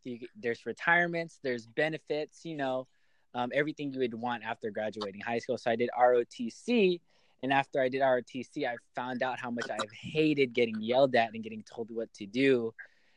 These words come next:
And after realizing that, I was like, "I cannot be, I cannot be in a position where people constantly yell at me and tell me what to do."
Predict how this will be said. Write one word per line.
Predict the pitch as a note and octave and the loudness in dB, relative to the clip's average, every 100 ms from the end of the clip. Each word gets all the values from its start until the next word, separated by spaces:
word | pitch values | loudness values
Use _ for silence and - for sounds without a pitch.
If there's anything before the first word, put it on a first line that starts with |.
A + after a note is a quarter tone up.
| _ | _
And | - A#2+ | -4 0
after | B2+ - B2 | 2 2 0
realizing | B2+ A#2+ A2+ A2 | 2 2 0 0
that, | B2 B2+ A2 | 4 4 2
I | |
was | G#2+ | -6
like, | G#2+ F#2+ | -6 -6
"I | G#2+ | -8
cannot | - A#2 G#2+ G#2+ G2+ G2+ F#2 | -8 -10 -8 -6 -6 -8 -10
be, | G2+ G2 F#2+ F#2+ - _ | -10 -8 -8 -10 -18 _
I | G2+ G#2 | -6 -6
cannot | G#2+ G2+ G2 G2 G2 | -4 -4 -4 -4 -4
be | G2+ G2 | -4 -4
in | |
a | F#2 | -6
position | G#2 G2 - G2+ | -4 -2 -2 -2
where | G2 | -4
people | - - G2 | -4 -4 -2
constantly | - - - F#2+ | 0 -2 0 2
yell | G2+ F#2+ | 4 2
at | F#2 | 2
me | G2 | -2
and | F#2+ | -2
tell | - G2+ | -2 -2
me | F#2+ | -2
what | F#2 | -6
to | - F#2+ | -6 6
do." | A2+ G#2 | 8 8